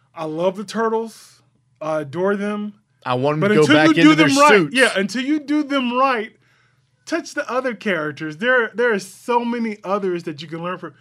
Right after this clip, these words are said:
Speaker 1: And, but <clears throat> this is the big thing, that if you're gonna bring these characters and make movies about them,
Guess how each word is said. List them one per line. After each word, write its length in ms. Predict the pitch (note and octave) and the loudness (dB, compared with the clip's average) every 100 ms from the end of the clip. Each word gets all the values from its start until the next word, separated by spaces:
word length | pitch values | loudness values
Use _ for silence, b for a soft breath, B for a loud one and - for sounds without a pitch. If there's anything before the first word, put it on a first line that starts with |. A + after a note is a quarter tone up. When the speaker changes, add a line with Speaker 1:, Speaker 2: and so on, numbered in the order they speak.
| _ _ _ _ _ _ A3 | _ _ _ _ _ _ -4
Speaker 1:
And, 220 | G3+ G3+ | -4 -2
but 300 | F#3+ F#3 - _ | -2 -2 -6 _
<clears throat> 540 | _ - A#3 E3+ _ | _ -2 -2 -4 _
this 200 | F#3 A#3+ | -8 -6
is 120 | G#3+ E3+ | -6 -10
the 60 | |
big 260 | D#3 G3 G3 | -4 -4 -4
thing, 400 | C#3+ A#2+ A#2 - _ _ _ _ _ _ _ - _ | -16 -18 -20 -20 _ _ _ _ _ _ _ -20 _
that 160 | E3+ E3 | -8 -8
if 140 | C3 | -6
you're 120 | G3 | -6
gonna 200 | G#3 A3+ | -4 -4
bring 340 | E3+ F3 G3 G3+ | -6 -8 -6 -4
these 180 | F#3+ F#3 | -6 -8
characters 760 | F#3+ F3+ E3+ F3 E3 - - _ _ _ _ _ _ | -6 -6 -6 -12 -16 -18 -20 _ _ _ _ _ _
and 140 | D3 | -8
make 180 | D#3 D#3 | -6 -6
movies 360 | E3 E3+ F3+ D#3+ | -6 -6 -6 -8
about 320 | D#3 E3 D#3+ | -8 -8 -10
them, 360 | E3 D#3 D3+ | -12 -12 -14